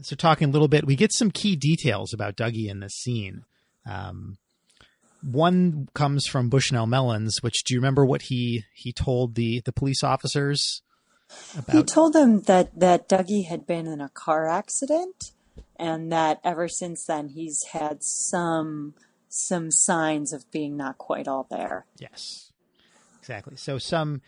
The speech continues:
Speaker 1: insight as to why Dougie's behavior is accepted by a lot of people close to him. Uh, still no clarification on why the world at large seems okay with him
Speaker 2: <laughs> Right.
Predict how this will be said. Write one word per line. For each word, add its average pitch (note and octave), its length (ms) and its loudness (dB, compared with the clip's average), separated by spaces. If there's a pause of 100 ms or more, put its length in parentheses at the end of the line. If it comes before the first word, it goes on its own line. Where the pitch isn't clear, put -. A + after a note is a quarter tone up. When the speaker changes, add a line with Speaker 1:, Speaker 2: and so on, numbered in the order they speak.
(200)
Speaker 1:
insight F3 520 2
as C3 240 -2
to B2+ 180 0
why A#2 640 0 (800)
Dougie's B2+ 420 -2
behavior A2 880 -4 (400)
is A2+ 460 -2 (720)
accepted E3 680 -2
by C3 380 4 (180)
a D3 60 -4
lot C#3 220 2
of C3 80 -6
people - 240 -6
close D#3+ 340 0
to G3 100 4
him. B3 360 0 (760)
Uh, G2 240 -16 (220)
still C#4 300 2
no G#3+ 180 8
clarification E3+ 720 4
on B2 120 0
why B2 220 4
the A#2+ 100 0
world B2+ 340 2
at C3+ 100 0
large A2+ 360 0
seems C#3 360 2
okay D3 320 2
with C#3+ 160 2
him D#3+ 520 0 (220)
Speaker 2:
<laughs> - 100 -12
Right. F#4 460 4